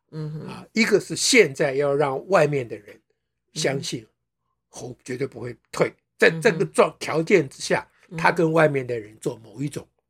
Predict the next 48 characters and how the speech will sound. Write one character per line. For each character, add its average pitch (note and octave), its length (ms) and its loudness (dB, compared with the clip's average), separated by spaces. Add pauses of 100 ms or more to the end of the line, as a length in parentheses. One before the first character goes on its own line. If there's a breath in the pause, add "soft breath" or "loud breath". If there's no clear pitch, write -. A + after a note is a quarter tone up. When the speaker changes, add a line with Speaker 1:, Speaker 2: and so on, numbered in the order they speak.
(440)
Speaker 2:
啊， - 200 -20 (300)
他 - 120 -2
要 F3 200 4
某 B2 220 -10
一 - 20 -6
种 - 220 -10
东 A2 180 -18
西， - 200 -18
做 F3 160 2
某 C3+ 180 0
一 - 20 2
种 B2+ 220 -4
交 B2+ 240 -2
换。 - 180 -6 (380)
Speaker 1:
嗯 F3+ 100 -12
哼。 - 40 -12
Speaker 2:
那 G#3+ 100 2
交 A#3+ 220 -2
换 A#3+ 140 2
会 A3+ 180 0
是 A#3 120 -8
什 C#3+ 240 -4
么 C#3+ 180 -6
呢？ F#3 320 -2
那 G#3+ 180 2
就 D#3+ 180 0
多 B2+ 300 -2
了。 - 180 -16 (560)
Speaker 1:
嗯 F3 280 -10
哼， F#3 120 -10
Speaker 2:
啊， C#3+ 220 0
Speaker 1:
嗯 D#3+ 140 -10
哼。 D#3+ 60 -16
Speaker 2:
比 E3 100 0
如 F#3+ 200 2
说， G3 420 4 (440)
<clears throat> - 1400 -2
哪 C#3+ 240 2
一 A3 80 6
个 G#3+ 160 8
人 C3 180 0
将 D3 220 2
来 C3 140 -2
当 B2+ 260 -6
行 A#2+ 220 -10
政 C3 120 -2
院 B2 280 -6
长， - 120 -20